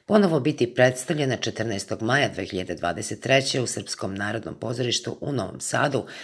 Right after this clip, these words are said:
s početkom u dvadeset časova. I ovog puta Silađev je u ulozi sredovečne gospođe i samohrane majke Olivere Živković,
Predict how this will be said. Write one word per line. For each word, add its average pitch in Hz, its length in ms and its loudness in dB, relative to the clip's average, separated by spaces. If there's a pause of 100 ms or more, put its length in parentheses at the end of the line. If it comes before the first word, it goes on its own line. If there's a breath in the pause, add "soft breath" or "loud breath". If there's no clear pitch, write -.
(120 loud breath)
s - 100 -12
početkom 151 600 2
u 170 100 0
dvadeset 110 720 -2
časova. - 520 -4 (680 loud breath)
I 185 100 6
ovog 117 280 4
puta 135 300 0
Silađev 135 500 0
je 135 220 2
u - 80 -2
ulozi 120 420 0
sredovečne 113 680 -2
gospođe 135 500 -2
i 127 40 -2
samohrane 110 600 -2
majke 135 380 -2
Olivere 98 360 -2
Živković, 135 580 0